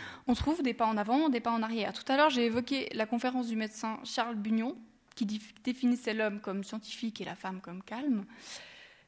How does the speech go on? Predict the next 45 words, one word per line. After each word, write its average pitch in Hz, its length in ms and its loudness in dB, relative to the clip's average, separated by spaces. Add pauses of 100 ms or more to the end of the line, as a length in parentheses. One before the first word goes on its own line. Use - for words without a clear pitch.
(220)
Il 262 80 0
donne 349 140 6
sa 330 120 4
conférence 247 320 0
en 247 80 2
septante 254 360 -2
et 359 40 4
un. 214 160 2 (760)
Donc, 226 320 -4 (460)
on 240 120 0
se 214 60 -2
dit, 294 280 0
tiens, 359 240 -2 (100)
c'est - 140 -6
un 262 80 2
peu 277 120 -2
tard. - 360 -2 (340)
Pareil 330 220 4
pour 269 200 -2
Evelyne 277 280 6
Sulro, 262 420 2 (880)
qui 294 100 4
se - 60 2
fait 247 100 6
bousculer 269 380 4
par 208 160 2
cet - 220 -4
homme 254 140 6
avant 196 180 0
même 233 180 2
qu'elle 254 160 0
ait 202 40 -4
pu 202 120 -8
prononcer 233 520 -4
un 233 100 0
mot 240 160 0
de 247 40 -8
sa 190 120 -10
conférence. 247 560 0 (340)
C'est - 140 2
aussi 294 200 4
en 392 60 8
septante 285 380 0
et 320 60 2
un, 220 140 2